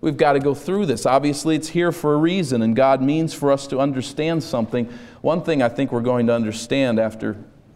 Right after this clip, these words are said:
we look at this verses is the mystery of Scripture in part. These are hard. Sermonically, I'm telling you and preparing you for this, I don't know what to do with these three verses.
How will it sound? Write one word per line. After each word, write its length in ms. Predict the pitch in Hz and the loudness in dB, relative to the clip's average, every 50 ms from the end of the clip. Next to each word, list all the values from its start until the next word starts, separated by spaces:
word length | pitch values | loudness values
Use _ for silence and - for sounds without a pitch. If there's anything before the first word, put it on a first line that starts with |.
| - _ _ _ _ - - - - - | -20 _ _ _ _ -20 -20 -20 -12 -6
we 140 | - 117 117 | -2 -2 0
look 220 | 120 123 117 117 | 0 0 0 -2
at 100 | 104 - | -4 -4
this 160 | - 107 104 | -4 -6 -4
verses 580 | 104 98 120 120 123 120 - 104 95 90 - - - - - - - - - - - - - - - | -4 -2 0 0 0 -2 -4 -6 -8 -8 -10 -16 -20 -20 -20 -20 -20 -20 -20 -20 -20 -20 -20 -10 -4
is 220 | - 117 110 101 | -4 -2 -2 -2
the 80 | 110 113 | 0 2
mystery 480 | 113 123 127 123 - - - 110 95 | 2 2 2 0 -2 -4 -2 -2 -2
of 60 | 95 - | -2 -4
Scripture 640 | - - - 220 208 - - - - 185 - - - - - | -4 -4 -2 -2 -2 -2 -4 -6 -6 -6 -6 -8 -12 -10 -4
in 160 | 117 107 101 | -2 -2 -2
part. 460 | 101 - 156 92 92 85 80 - - - - - - _ _ _ - 104 | -2 -2 -2 -2 -2 -4 -6 -8 -14 -20 -20 -20 -20 _ _ _ -10 -4
These 280 | 107 135 156 151 107 101 | 0 0 2 2 0 -2
are 100 | 82 - | -4 -6
hard. 480 | - 101 113 110 98 90 78 - - - - - - - - - - - _ - - - | -4 -2 0 0 0 0 -4 -8 -10 -14 -20 -20 -20 -20 -20 -20 -20 -20 _ -20 -20 -10
Sermonically, 840 | - - 147 127 123 131 139 156 156 143 120 113 - 110 107 110 | -2 0 0 2 2 2 2 2 2 2 0 0 0 2 2 2
I'm 120 | 107 104 110 | 2 2 0
telling 400 | 107 - 147 139 131 117 107 104 | 0 0 2 2 2 2 2 2
you 120 | 104 107 110 | 2 2 2
and 360 | 101 104 - - - - - | 0 -2 -4 -8 -16 -16 -12
preparing 600 | - - 117 104 - - 143 143 143 127 113 104 | -8 -6 -6 -6 -6 -4 -2 0 2 2 2 0
you 100 | 98 - | -2 -2
for 260 | - - 107 101 98 | -4 -2 0 0 0
this, 320 | 98 98 101 - - - - - - - - - - - | 0 -2 -4 -6 -8 -14 -18 -20 -20 -20 -20 -20 -10 -4
I 140 | - 143 165 | 0 0 2
don't 240 | 151 135 120 107 - | 2 2 0 0 -2
know 160 | 120 120 113 | 0 0 2
what 340 | 110 107 117 139 147 147 - | 2 2 2 0 0 0 -2
to 60 | 117 | -8
do 360 | 127 117 101 90 78 78 - - - | -8 -6 -6 -8 -8 -10 -14 -12 -6
with 180 | - 117 110 - | -6 -6 -4 -2
these 220 | 113 107 104 107 | -2 -2 -2 -4
three 200 | - - 120 113 | -4 -2 0 0
verses. 640 | 107 98 104 104 101 - - - - - - - | 0 0 -2 -4 -4 -6 -8 -14 -14 -14 -16 -16